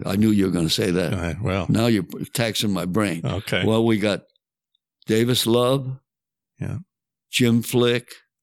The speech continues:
Speaker 2: Yeah.
Speaker 1: Bob Toski. Eddie Merrins.
Speaker 2: Peter Costas?
Speaker 1: Peter, no, he, he hasn't made.
Speaker 2: Let's see,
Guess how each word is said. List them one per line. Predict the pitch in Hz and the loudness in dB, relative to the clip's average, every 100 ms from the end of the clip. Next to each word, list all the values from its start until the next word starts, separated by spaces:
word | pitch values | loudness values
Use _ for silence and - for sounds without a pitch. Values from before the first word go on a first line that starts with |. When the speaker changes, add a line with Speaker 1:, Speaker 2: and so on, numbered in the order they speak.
| - | -14
Speaker 2:
Yeah. | 95 | -8
Speaker 1:
Bob | 90 107 113 - | -4 -2 -2 -2
Toski. | 113 117 110 - 113 110 - _ _ _ _ _ _ | -2 0 -2 0 0 -2 -6 _ _ _ _ _ _
Eddie | - 113 120 | -2 2 4
Merrins. | 113 113 113 113 117 107 - - _ _ _ _ _ _ _ _ _ _ _ _ _ _ _ _ _ _ - | 4 4 2 2 0 -2 -6 -12 _ _ _ _ _ _ _ _ _ _ _ _ _ _ _ _ _ _ -10
Speaker 2:
Peter | 104 98 | -6 -4
Costas? | 98 101 110 - 151 - | -4 -4 -4 -4 -4 -2
Speaker 1:
Peter, | 107 107 - - - | 0 0 -2 -10 -14
no, | - 104 98 95 _ _ _ - | -4 -2 -2 -6 _ _ _ -14
he, | 92 107 110 | -2 0 0
he | - 98 | 0 0
hasn't | 120 110 110 | 0 0 0
made. | 110 85 - _ _ _ _ _ _ _ _ _ _ _ | 0 -4 -14 _ _ _ _ _ _ _ _ _ _ _
Speaker 2:
Let's | - | -18
see, | - | -16